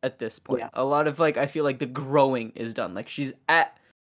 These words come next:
Speaker 1: her final place. She just has to get everybody else to that final place, almost, is how I feel like at,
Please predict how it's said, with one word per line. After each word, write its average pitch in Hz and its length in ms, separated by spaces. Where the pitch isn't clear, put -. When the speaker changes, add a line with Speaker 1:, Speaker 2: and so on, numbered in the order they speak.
Speaker 1:
her 160 100
final 151 320
place. 139 320
She - 160
just 127 200
has 135 160
to - 80
get 131 240
everybody 123 540
else 135 260
to 143 120
that - 200
final 78 260
place, - 320
almost, - 540
is 147 120
how 151 140
I 131 80
feel 131 200
like 120 180
at, 110 240